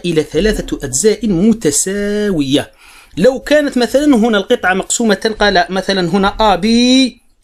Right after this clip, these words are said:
على سبعة، نعين قطعة مستقيمة طولها هنا كما أشير بالمسطرة إلى،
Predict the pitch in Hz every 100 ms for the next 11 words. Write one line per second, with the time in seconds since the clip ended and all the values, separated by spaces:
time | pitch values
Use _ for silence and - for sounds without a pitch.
0 | _ 160 214 196 - 143 - - _ _
1 | - - 165 180 240 247 208 202 202 208
2 | 208 208 208 214 190 247 202 185 233 214
3 | 180 165 151 190 208 185 196 175 165 -
4 | 170 170 170 - 214 220 190 180